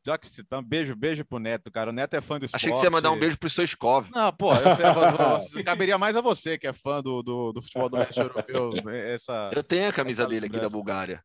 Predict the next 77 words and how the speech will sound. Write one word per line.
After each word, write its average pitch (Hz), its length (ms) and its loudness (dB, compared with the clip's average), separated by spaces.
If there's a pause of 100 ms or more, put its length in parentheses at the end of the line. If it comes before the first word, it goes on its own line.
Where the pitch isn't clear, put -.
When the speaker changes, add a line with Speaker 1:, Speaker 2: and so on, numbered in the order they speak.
(100)
Speaker 1:
Eu 123 80 -16
lembro 139 200 -12
que 170 60 -6
ele 160 80 -10
teve 170 160 -4
uma 175 40 0 (100)
Speaker 2:
Neto - 40 0
é 143 100 4
Speaker 1:
passagem, 160 200 2
Speaker 2:
monstro. 120 380 -2
Speaker 1:
ele 131 120 -14
teve 160 180 -4
uma 160 80 -2
passagem 165 380 -2
muito 175 260 -8
decepcionante 151 760 -4
pelo, 120 480 -6
pelo, 120 340 -6
pelo 127 220 -8
Parma 120 400 0
ainda 117 200 -8
nos 117 120 -10
anos 117 160 -10
noventa, 110 440 -10
o 104 100 -6
Stoichkov. 107 480 -8
Já 117 120 -4
tava 135 220 -2
um 131 40 -6
pouquinho 139 340 -10
acima 135 220 -10
do 113 100 -12
peso, 123 440 -6
não, 123 240 -12
não 123 120 -12
foi 135 220 -10
legal. 110 360 -8 (600)
Mas, 127 460 -2
não, 214 160 4
mandar 254 240 4
um - 20 4
beijo 302 200 -2
pro 262 100 -4
Neto, 185 300 0
cara, 131 200 0
que 190 320 -6
o 151 80 -2
Neto 208 220 0
é 226 40 2
fã 247 140 0
de 202 60 -10
esporte, 160 460 2
acompanha 160 320 -6
a 160 40 -6
nossa 165 140 -6
programação, 139 880 -4
é 117 60 -4
muito 139 260 -8
carinhoso 139 420 0
com 139 80 -4
a 120 80 2
gente 127 220 -8
sempre, 123 540 -6
então 123 500 -10
a 113 80 -8
gente 143 220 -6
sempre 175 240 -4
brinca, 147 400 -6
mas, 160 240 -4
cara, 120 320 -2
ele 123 100 -6
é 131 60 -4
uma 143 100 -6
figura 143 240 -8
humana 135 220 -8
fantástica, 110 580 -8
velho. 92 160 -16